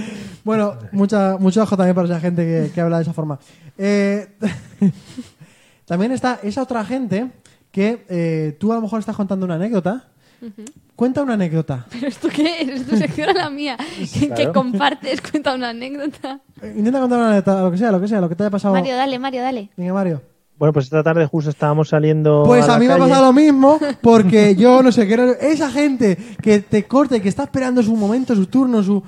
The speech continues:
Speaker 1: su lugar, y cuando ve que está finalizando se pone súper erecto pensando en, "Oh, Dios mío, me va a llegar el momento", y no, cuando coja el turno de voz no voy a soltar, eh,
Speaker 2: Es
Speaker 1: ese
Speaker 2: verdad.
Speaker 1: turno nunca.
Speaker 2: Pero es que además se les nota en la cara.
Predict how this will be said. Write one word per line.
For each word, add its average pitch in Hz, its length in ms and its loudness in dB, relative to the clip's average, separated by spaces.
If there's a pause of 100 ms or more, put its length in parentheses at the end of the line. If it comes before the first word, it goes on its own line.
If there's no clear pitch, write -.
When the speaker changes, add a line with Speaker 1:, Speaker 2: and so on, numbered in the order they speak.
(200)
Speaker 1:
su 202 240 -2
lugar, 185 340 -2
y 208 60 -6
cuando 190 240 -2
ve 254 100 -2
que 294 60 -10
está 277 160 -8
finalizando 233 520 -4
se 196 140 -4
pone 233 320 -2 (240)
súper 208 540 0 (640)
erecto 220 540 -4
pensando 208 500 -2
en, 202 220 0 (260)
"Oh, 214 140 0
Dios 196 160 4
mío, 208 160 4
me 196 80 4
va 196 60 2
a - 20 2
llegar 226 200 -2
el 220 60 2
momento", 214 420 2
y 196 120 0
no, 208 260 -2
cuando 202 240 4
coja 196 160 4
el 214 80 4
turno 214 280 2
de 190 60 2
voz 202 140 0
no 208 60 -2
voy 208 80 -2
a 190 40 -4
soltar, 196 360 -4 (100)
eh, 180 300 -2
Speaker 2:
Es 226 80 -12
Speaker 1:
ese 214 100 -6
Speaker 2:
verdad. 208 140 -6
Speaker 1:
turno 180 240 -2
nunca. 190 200 -2
Speaker 2:
Pero 240 120 -2
es 226 40 -4
que 277 60 -4
además 285 200 -6
se 320 80 -6
les 247 80 -8
nota 233 180 -8
en 285 60 -6
la 220 100 -10
cara. 208 320 -6